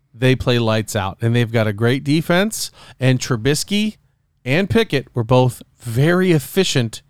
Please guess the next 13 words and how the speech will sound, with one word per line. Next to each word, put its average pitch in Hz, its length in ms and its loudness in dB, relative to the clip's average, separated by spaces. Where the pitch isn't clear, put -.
in 123 160 2
the 120 60 0
preseason. 107 600 -4
And 123 120 -6
I'm 165 140 -2
talking 165 360 -2
with 123 220 -2
actual 131 480 -6
production, 120 600 -4
actually 123 580 -6
throwing 113 300 -2
the 101 60 -4
ball. 101 300 -6